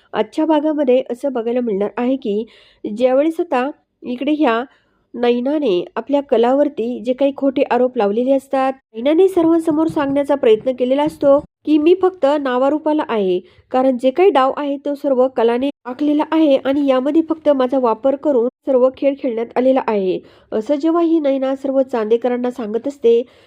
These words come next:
त्यावेळेस नैनाचं जे काही हे बोलणं असतं ते कलाला अजिबात पटलेलं नसतं. कलाला ह्या नैनाचा खूप राग आलेला असतो. तर सरोज मॅडमला सुद्धा नैना जशी बोलते तसं अगदी खरं वाटत असतं. सरोजला वाटत असतं की ह्या दोघी बहिणी अगदी सारख्याच आहे,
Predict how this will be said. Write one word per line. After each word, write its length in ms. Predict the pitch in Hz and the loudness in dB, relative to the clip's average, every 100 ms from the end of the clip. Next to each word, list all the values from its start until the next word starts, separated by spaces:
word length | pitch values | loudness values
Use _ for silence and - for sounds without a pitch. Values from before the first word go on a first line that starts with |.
| _ - | _ 0
त्यावेळेस 280 | 214 220 - | 0 0 -2
नैनाचं 480 | 208 214 277 320 330 | -2 0 0 0 -2
जे 140 | 302 | -2
काही 220 | 302 294 | 0 0
हे 60 | 294 | 0
बोलणं 300 | 247 247 247 | 0 2 0
असतं 200 | 254 254 247 | 0 0 0
ते 80 | |
कलाला 320 | 247 240 226 226 | -2 0 0 0
अजिबात 400 | 220 226 247 269 - | -2 -2 -2 -4 -4
पटलेलं 320 | 240 247 254 | 0 2 2
नसतं. 360 | 220 208 165 170 - - _ - | -2 -2 -2 -2 -4 -20 _ 0
कलाला 340 | 208 240 294 | 2 2 0
ह्या 340 | 311 294 247 277 _ - | -2 -2 -4 -6 _ -10
नैनाचा 460 | 220 220 226 247 269 262 | 0 2 2 0 -2 -2
खूप 220 | 277 254 | -2 0
राग 220 | 202 208 | -2 0
आलेला 240 | 233 240 226 | 0 2 0
असतो. 360 | 202 - 190 190 - _ _ | -2 -2 -2 -2 -12 _ _
तर 260 | 220 214 226 - _ - | 2 2 2 -2 _ 0
सरोज 280 | 240 226 254 | 2 2 0
मॅडमला 400 | 294 320 302 320 | -2 0 0 -2
सुद्धा 420 | 320 247 254 269 302 _ - | -2 -2 0 0 -6 _ -14
नैना 340 | 233 226 226 285 | -2 0 2 2
जशी 260 | 339 349 330 | 0 -2 0
बोलते 380 | 285 277 277 269 | 0 0 0 0
तसं 340 | 277 277 269 254 - | 0 2 4 4 -2
अगदी 300 | 233 226 247 | -6 -8 -8
खरं 160 | 262 262 | -2 0
वाटत 300 | 220 220 214 | 0 -2 -12
असतं. 340 | 208 - 180 202 _ _ - | -8 -2 -2 -2 _ _ -4
सरोजला 360 | 220 220 240 277 | -2 0 0 2
वाटत 280 | 240 233 262 | 0 -2 -6
असतं 220 | 254 277 | -4 -6
की 160 | 285 285 | -2 0
ह्या 120 | 269 | 2
दोघी 320 | 240 214 262 | 2 0 0
बहिणी 300 | 247 233 233 - | 0 0 -2 -6
अगदी 240 | 226 254 | -6 -6
सारख्याच 460 | 247 226 208 226 - | -4 -4 0 -2 -2
आहे, 300 | 208 190 | -2 -2